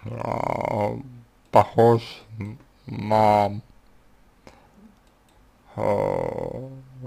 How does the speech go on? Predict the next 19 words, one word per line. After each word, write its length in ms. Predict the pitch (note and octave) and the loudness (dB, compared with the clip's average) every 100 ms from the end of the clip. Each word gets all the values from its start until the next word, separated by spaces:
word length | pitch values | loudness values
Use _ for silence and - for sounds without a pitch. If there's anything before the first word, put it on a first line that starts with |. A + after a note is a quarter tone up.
| A#2 C#3+ C3+ - - | -16 -16 -18 -18 -16
знаете, 460 | - G#2 A2+ A2 - | -10 0 0 0 -6
м, 760 | - - - - A2 G#2+ F#2+ - _ | -10 -12 -12 -8 -6 -6 -6 -12 _
такое, 600 | - F#3 - A2+ G#2+ G2 - - | -10 -10 2 6 6 4 0 -16
как 240 | - G#2 A2 A#2 | 0 0 0 -10
будто 300 | E3+ - G#2+ | -12 -8 -8
бы 260 | G2+ A2 E2+ | -2 0 4
расследование, 1120 | G#2+ G#2+ - - A#2 A#2+ A#2+ G2 E2+ F#2+ G2+ - - - | 6 4 0 -2 4 8 8 6 0 -4 -6 -10 -20 -10
что 160 | - - | -6 -6
ли, 100 | - | -6
да, 280 | G1+ B2 - | -10 -6 -6
то 180 | - - | -6 -12
есть 100 | B2 - | -12 -10
вот 140 | G2 - | -12 -12
такое, 340 | - - D2+ - | -20 -10 -10 -10
такое 340 | - - G#2 G2+ | -14 -4 0 0
ощущение, 440 | - A#2+ A#2+ G2+ | -2 -6 -4 -6
что 240 | - - - | -10 -10 -8
вы, 460 | B2 - A2 A#2 - - - - - _ _ _ _ _ _ - | -6 -4 -4 -6 -10 -20 -20 -20 -20 _ _ _ _ _ _ -8
э, 140 | B1 | -8